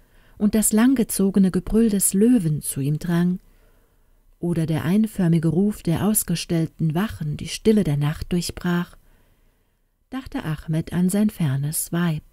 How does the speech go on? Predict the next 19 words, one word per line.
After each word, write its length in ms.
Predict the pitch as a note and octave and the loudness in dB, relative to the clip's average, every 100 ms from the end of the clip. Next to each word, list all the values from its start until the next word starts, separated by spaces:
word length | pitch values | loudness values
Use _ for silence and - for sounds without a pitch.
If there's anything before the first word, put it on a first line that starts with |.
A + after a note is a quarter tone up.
| - _ _ _ _ | -20 _ _ _ _
und 180 | A3+ A3 | -10 -6
seine 280 | A#3 A#3 A#3 | -2 -2 -2
teuren 460 | - D3+ C#3 D3 E3+ | -4 -2 -2 -2 -2
Kinder. 500 | G#3 G3+ F3 E3 - _ _ _ _ _ _ _ _ _ _ - | 0 2 0 -4 -12 _ _ _ _ _ _ _ _ _ _ -10
Dann 180 | A3 A3 | -4 -2
schickte 340 | - C#4+ - | -2 -4 -6
er 220 | - F3 F3 | -4 -2 0
heiße 360 | A3 B3 - | 0 0 0
Gebete 480 | E3+ E3+ G3+ G#3+ E3 | 0 2 4 2 0
zu 180 | - C#3+ | -2 0
Allah 380 | C#3+ E3 F#3+ F3+ | 0 2 2 0
empor, 460 | D3+ - D3 D3 - _ _ _ _ _ _ | -4 -4 -6 -6 -12 _ _ _ _ _ _
seine 380 | G3+ G3+ G#3 G#3 | 0 2 2 2
Hand 260 | B3+ - | -2 -4
schützend 580 | - B3 - - G3 G3 | -2 -2 -2 -2 -2 0
über 280 | A#3+ A#3 F3+ | 0 2 2
sie 160 | D3+ D3 | 0 -2
zu 140 | - | -6
breiten. 640 | - D3 D3 - - D#3 | -8 -4 -4 -4 -6 -6